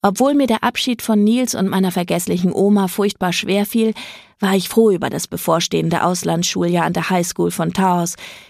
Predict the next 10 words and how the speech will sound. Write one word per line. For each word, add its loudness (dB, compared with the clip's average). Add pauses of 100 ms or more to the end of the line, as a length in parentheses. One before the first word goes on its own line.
(220)
denn 4
es 2
rettete 0
mich 2
aus 0
der 0
Schusslinie 2
eines -2
hässlichen 0
Scheidungskrieges. -2